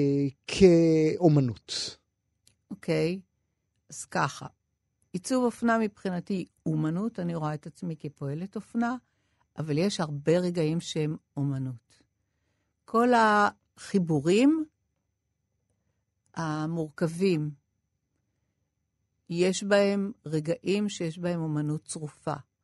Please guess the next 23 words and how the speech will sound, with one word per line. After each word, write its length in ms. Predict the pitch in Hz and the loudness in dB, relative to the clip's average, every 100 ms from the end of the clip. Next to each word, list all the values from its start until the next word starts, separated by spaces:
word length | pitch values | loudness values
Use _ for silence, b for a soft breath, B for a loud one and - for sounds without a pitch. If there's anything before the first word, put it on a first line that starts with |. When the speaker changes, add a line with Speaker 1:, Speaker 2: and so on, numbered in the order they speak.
| _ _ _ _ _ | _ _ _ _ _
Speaker 2:
חלק 300 | _ 269 277 | _ 2 4
גדול 360 | 226 208 226 | 4 6 4
מהעשייה 760 | 226 208 175 165 - 175 180 190 | 4 0 0 -4 -6 -2 0 0
שלי 400 | - - 143 175 | -4 -8 -4 -2
אישית 640 | 180 - 208 277 302 _ _ _ _ _ _ _ | -4 -6 -4 -4 -6 _ _ _ _ _ _ _
הוא 240 | _ 208 208 | _ -2 0
בכלל 460 | 196 190 196 202 | -2 -4 0 2
לא 60 | 226 | 4
מסחרי. 560 | 220 - - 196 202 143 _ _ _ _ _ _ _ _ _ _ | 0 -2 0 2 2 0 _ _ _ _ _ _ _ _ _ _
בגלל 240 | 165 151 139 | -4 0 0
זה 220 | 143 185 | 0 -2
כשהחזרה 840 | - 185 143 - 147 147 143 185 | -2 -2 -2 -2 -6 -2 2 2
שלי 340 | 202 202 190 202 | 2 -2 2 2
לעבוד 500 | 175 156 160 190 196 | 2 0 0 -2 -2
מסטודיו, 840 | 175 - 247 269 226 202 202 208 220 _ _ _ _ _ | -4 -2 0 0 2 2 2 0 -6 _ _ _ _ _
היא 140 | 208 | -4
באמת 600 | 185 196 196 233 294 - - | 2 2 4 2 2 -2 0
לנטרל 680 | 220 220 202 _ 208 233 226 | 2 2 0 _ 0 2 2
את 120 | 226 | -2
החשיבה 580 | 208 170 - 170 165 170 | -8 -8 -8 -6 -2 -2
הזאת, 400 | 160 180 190 190 | -2 -2 -4 -2
להגיד, 380 | 170 180 190 165 | -4 -2 -6 -4
"דורין, 500 | 135 160 196 240 | -6 -4 -2 -2